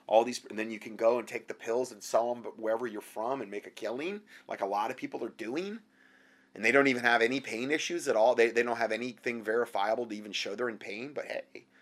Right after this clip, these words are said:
as long as you're willing to pay cash to the doctors, they'll write that prescription out if it's the right one. Not all of 'em, but a lot of 'em.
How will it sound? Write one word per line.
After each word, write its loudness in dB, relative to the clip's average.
as -16
long -2
as -6
you're -2
willing -6
to -6
pay -4
cash -8
to -18
the -2
doctors, -4
they'll -6
write -4
that -6
prescription -6
out -6
if -12
it's -8
the -4
right 4
one. -2
Not 2
all 4
of -10
'em, -12
but -6
a -4
lot -4
of -14
'em. -14